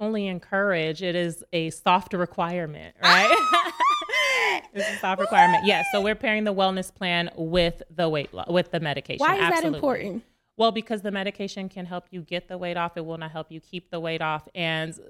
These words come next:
Speaker 1: the foundation, I let everybody know that the foundation are the habits.
Speaker 2: Oh my goodness, the foundation are the habits. Listen, Doctor J, if I wanted to sign up with you and get my concierge <laughs> medical service, <laughs> how do I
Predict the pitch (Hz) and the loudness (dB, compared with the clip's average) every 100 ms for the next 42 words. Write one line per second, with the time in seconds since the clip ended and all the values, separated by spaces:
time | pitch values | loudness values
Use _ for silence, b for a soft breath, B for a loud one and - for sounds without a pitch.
0 | 135 160 - 190 175 202 180 190 170 170 | -20 -14 0 0 2 2 2 2 2 0
1 | - 165 160 156 175 180 165 156 156 147 | 0 -4 -2 0 0 0 -2 -4 -4 -6
2 | 147 151 165 156 151 151 156 - 175 - | -8 -4 -2 -2 -2 -2 -2 0 -2 -2
3 | 156 151 147 147 147 - - - - - | 0 2 2 -2 -4 -6 -10 -16 -20 -8
4 | - 277 240 208 220 226 220 - 202 202 | 2 4 4 -2 -4 -4 -4 -4 -4 -4
5 | - 220 233 202 202 202 233 247 233 208 | -4 -2 0 0 0 0 -2 -4 -2 0
6 | 208 214 214 196 202 - 294 277 269 262 | 0 0 2 2 2 0 0 0 -2 -2
7 | 262 240 240 B B - 269 254 247 277 | 0 2 0 B B 2 4 4 2 2
8 | 427 427 285 269 233 226 - 220 226 220 | 4 4 6 6 6 4 2 -2 -2 2
9 | 214 240 233 214 - 190 196 175 170 165 | 2 4 4 2 2 -2 0 -2 0 2
10 | 208 214 196 208 - 220 233 294 247 196 | 4 4 4 0 0 0 0 2 4 6
11 | 185 196 - - 277 - 233 233 - 269 | 4 2 0 6 6 4 0 0 4 4
12 | 277 - 554 554 605 - _ 605 640 622 | 4 4 2 2 -8 -12 _ 0 2 0
13 | 605 _ _ _ _ _ _ _ _ - | -2 _ _ _ _ _ _ _ _ -4
14 | 659 605 587 - - 494 539 605 659 587 | 0 0 -2 -8 0 4 6 6 2 2